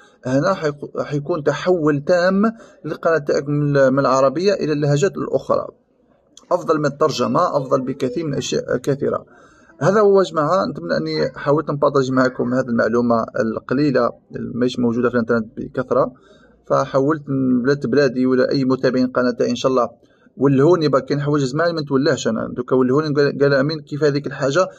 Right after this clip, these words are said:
أنا نبحث عليها، أنا عندي القدرة باش نبحث عليها وباش نلقى لها ال-، نلقى المواقع هذو إن شاء الله، آه، بسهولة. على بالي أنتم صعيب باش تلقاو هذه المواقع لأنه نسبة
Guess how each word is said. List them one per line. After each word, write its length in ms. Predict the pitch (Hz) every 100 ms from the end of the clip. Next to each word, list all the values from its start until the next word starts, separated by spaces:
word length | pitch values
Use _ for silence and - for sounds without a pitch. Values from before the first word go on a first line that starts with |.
| - _ 143
أنا 140 | 156
نبحث 320 | 165 139 -
عليها، 200 | 143 151
أنا 100 | 139
عندي 220 | 143 160
القدرة 360 | 147 156 143 135
باش 220 | 123 127
نبحث 280 | 135 139 139
عليها 360 | 117 131 175 190 - - -
وباش 280 | 131 147 143
نلقى 280 | 127 151
لها 320 | 147 170 170 -
ال-، 460 | 127 123 120 120 143
نلقى 120 | 135
المواقع 520 | 131 131 131 127 123
هذو 100 | 117
إن 60 | 117
شاء 140 | 113
الله، 180 | 151 202 - _ -
آه، 220 | 131 131
بسهولة. 640 | 127 147 147 135 127 175 - -
على 140 | 113 131
بالي 140 | 165
أنتم 240 | 151 147 139
صعيب 200 | 151 147
باش 140 | 143
تلقاو 260 | 127 131 131
هذه 60 |
المواقع 380 | 117 117 123 160
لأنه 220 | 143 135
نسبة 280 | 135 131